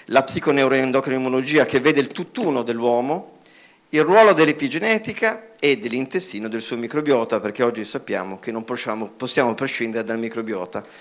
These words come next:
che risente di tutto il nostro stile di vita, l'ambiente e quello che mangiamo. E quindi questo approccio si concretizza con un team di lavoro, non possiamo far tutto da soli,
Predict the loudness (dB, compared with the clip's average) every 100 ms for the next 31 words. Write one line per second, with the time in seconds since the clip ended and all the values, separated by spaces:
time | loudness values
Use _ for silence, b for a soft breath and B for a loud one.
0 | B B -2 0 -2 -4 -6 -8 -8 -12
1 | -8 -6 -6 -6 -8 -6 -2 -2 -2 -2
2 | -2 -4 -2 -2 0 0 -2 -8 -10 -6
3 | -4 -4 -4 -8 -8 -10 -12 -14 _ _
4 | _ _ B B B B B B B B
5 | _ _ -6 2 6 6 4 -2 -2 -4
6 | -2 0 4 4 4 -4 -4 -8 -8 -4
7 | -4 -4 -4 -2 -2 -2 0 0 0 0
8 | 0 2 2 2 0 0 -2 -2 0 0
9 | -2 0 -2 -2 -8 -6 -4 -4 -4 -4
10 | -8